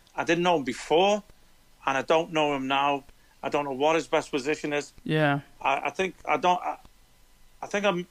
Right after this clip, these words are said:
Speaker 1: seen him make two forward passes.
Speaker 2: He had one decent shot, didn't he?
Speaker 1: Yeah, yeah, one decent shot, yeah.
Speaker 2: Yeah.
Speaker 1: But,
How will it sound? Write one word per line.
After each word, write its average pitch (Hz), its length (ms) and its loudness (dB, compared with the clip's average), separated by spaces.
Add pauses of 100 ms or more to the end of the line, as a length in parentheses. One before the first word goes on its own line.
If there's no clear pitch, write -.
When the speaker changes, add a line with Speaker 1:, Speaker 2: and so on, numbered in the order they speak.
Speaker 1:
seen 175 280 0
him 165 120 0
make 160 240 0
two 160 280 0
forward 143 420 0
passes. 131 420 -2
Speaker 2:
He 175 160 6
had 185 160 8
one 175 240 4
decent 165 360 0
shot, 151 340 2
didn't 143 200 -4
he? 139 180 -4 (680)
Speaker 1:
Yeah, 196 200 0
yeah, 202 260 4
one 190 240 2
decent 160 280 0
shot, 139 240 0
yeah. 131 200 0
Speaker 2:
Yeah. 143 240 -2
Speaker 1:
But, 135 100 -6